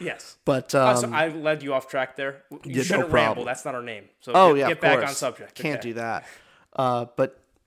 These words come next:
Speaker 2: a big part of his writing style. So I was talking about how he starts with the language, then the names, and then from there the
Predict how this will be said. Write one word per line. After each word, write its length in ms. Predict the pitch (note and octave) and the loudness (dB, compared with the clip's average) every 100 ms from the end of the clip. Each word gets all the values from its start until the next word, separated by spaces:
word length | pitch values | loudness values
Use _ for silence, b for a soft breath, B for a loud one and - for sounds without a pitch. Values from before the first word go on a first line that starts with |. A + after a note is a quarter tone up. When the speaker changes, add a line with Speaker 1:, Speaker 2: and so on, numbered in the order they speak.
| _ - | _ -8
Speaker 2:
a 60 | D#3 | -4
big 160 | F3 | -2
part 120 | F3+ D3+ | 0 0
of 60 | |
his 120 | B2+ A#2 | 0 -4
writing 220 | A#2 G#2+ | -4 -6
style. 300 | - A#1+ - | -8 -10 -6
So 160 | C3+ | 0
I 100 | B2 | 2
was 140 | C3+ C3 | 0 -2
talking 240 | C3 C3+ | -6 -4
about 120 | A#2+ | -6
how 180 | A#2 A2 _ _ | -8 -12 _ _
he 160 | B2 A2+ | -14 -10
starts 340 | - C3 - | 0 0 -2
with 120 | C#3 | -10
the 80 | B2 | -8
language, 560 | A#2 A2+ A2+ G2+ - - _ - | -8 -8 -8 -10 -12 -18 _ -12
then 220 | B2+ A2+ | -10 -8
the 40 | |
names, 580 | A2 G#2+ G#2 - - - _ _ _ _ | -10 -10 -10 -12 -14 -14 _ _ _ _
and 200 | B2 A#2 | -12 -10
then 500 | A#2 A2 G#2 G2+ C#3+ - D4 - | -6 -6 -8 -12 -18 -20 _ -14
from 140 | A#2 | -12
there 180 | A#2 G#2+ | -10 -12
the 400 | - - F2 - | -14 -18 -18 -20